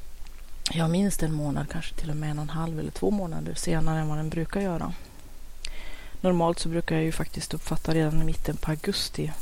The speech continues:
då när jag fyller år, att, eh, jag fyller år den nionde augusti, eh,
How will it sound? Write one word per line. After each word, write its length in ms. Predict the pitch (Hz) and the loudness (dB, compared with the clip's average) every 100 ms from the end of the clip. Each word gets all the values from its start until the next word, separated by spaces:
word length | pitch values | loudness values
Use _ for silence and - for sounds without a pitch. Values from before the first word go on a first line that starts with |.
| - | -2
då 180 | - 156 | -2 0
när 180 | 156 151 | 0 0
jag 100 | 143 | -2
fyller 300 | - 165 151 | -2 -2 -2
år, 240 | 175 165 - - - - - - - - - | -2 -2 -4 -8 -12 -12 -12 -12 -12 -12 -2
att, 500 | - 151 - - - | 2 2 0 -6 -4
eh, 360 | 160 156 156 151 156 - - - | -2 0 -2 -2 -6 -8 -14 -6
jag 120 | - | -6
fyller 200 | 156 156 | -2 -4
år 100 | 151 | -2
den 160 | 151 147 | -4 -4
nionde 280 | 156 165 | -4 -4
augusti, 300 | 151 156 - - - - - - - - - | -4 -4 -2 -2 -2 -4 -6 -8 -10 -12 -6
eh, 460 | 160 151 151 151 | -2 0 -2 -4